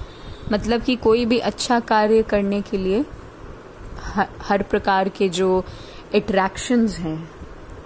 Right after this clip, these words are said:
चाहे वो, अ, किसी भी materialistic item का हो, चाहे किसी भी व्यक्ति संबंध मात्र का हो, जैसे कईयों का digital world से भी बहुत लगाव होता है, है ना?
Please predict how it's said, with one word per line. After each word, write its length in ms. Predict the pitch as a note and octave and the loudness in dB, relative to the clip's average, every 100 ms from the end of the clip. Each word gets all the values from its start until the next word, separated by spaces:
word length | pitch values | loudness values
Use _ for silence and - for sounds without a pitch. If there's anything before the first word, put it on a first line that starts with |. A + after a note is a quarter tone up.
| - - | -16 -2
चाहे 240 | G3+ G3 | 2 4
वो, 140 | F#3+ G3 | 4 2
अ, 120 | D#3+ - F3 F3 E3 D#3+ | 0 -4 -2 0 -2 -2
किसी 280 | G3+ - G#3+ | -2 0 0
भी 300 | F#3+ G3+ F#3+ | 2 0 2
materialistic 800 | F#3 E3+ G3 G3+ G3 - G#3 F#3+ | 0 2 2 4 2 0 0 2
item 360 | F3 F3+ G3 | 2 2 -2
का 160 | G3 G3 | 0 -2
हो, 240 | F#3+ A3 - - - - - - - - - | 0 -4 -4 -10 -12 -12 -16 -18 -18 -18 -2
चाहे 640 | A3 G3 G#3 G3+ G#3 G3+ | 2 4 6 6 6 4
किसी 580 | F#3+ - - B3 - B3+ | 0 -12 -8 -2 2 2
भी 100 | A3 | 2
व्यक्ति 520 | F3+ F3 - F#3 E3+ | 0 0 -4 -6 -4
संबंध 460 | - F#3+ F3+ F#3 G3+ | 0 0 2 2 2
मात्र 400 | F#3 E3 - F3 | 0 -2 -4 -4
का 180 | - | -2
हो, 280 | F3 F3 C4 - - - - - - | -2 0 0 -2 -8 -8 -10 -14 -12
जैसे 360 | E3+ F3 - F3+ | -2 -2 0 -2
कईयों 340 | F#3+ F#3 F#3+ | 0 0 0
का 300 | F#3 F#3 F3+ - - - G#3 | 2 4 4 2 -12 -10 0
digital 720 | F#3+ G3 G3 - G#3+ G#3 G3+ | 4 4 2 4 6 8 6
world 420 | E3 F#3 F#3+ G3+ | 4 6 6 4
से 180 | - G3 | 2 0
भी 120 | F#3+ | 0
बहुत 300 | E3+ F3+ E3 | 2 2 2
लगाव 380 | F3 E3+ E3 D#3+ | 0 0 0 0
होता 300 | D#3+ - E3+ | -4 -4 -6
है, 360 | E3+ G#3 - - - - - - | -6 -8 -12 -18 -20 -20 -18 -6
है 80 | F#3+ | -2
ना? 160 | B3 | -2